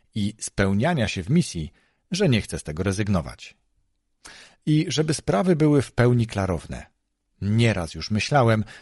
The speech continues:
żeby się poddać i odpuścić nagrywanie podcastu. Czasem chodziło o podcast rozwojowy, a innym razem o bajkowy.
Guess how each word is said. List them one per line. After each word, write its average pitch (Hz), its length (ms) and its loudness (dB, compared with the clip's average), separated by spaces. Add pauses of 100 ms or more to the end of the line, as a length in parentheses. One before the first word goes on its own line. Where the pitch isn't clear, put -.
żeby 135 480 4
się 104 200 -6
poddać 151 760 -4 (100)
i 139 200 -4 (100)
odpuścić - 720 -2
nagrywanie 85 480 -4
podcastu. 113 560 -2 (880)
Czasem 185 400 0
chodziło 107 560 0
o 90 200 0
podcast - 440 -6
rozwojowy, 123 600 2 (500)
a 107 280 0
innym 139 420 6
razem 98 460 0
o 80 60 -10
bajkowy. 73 580 -6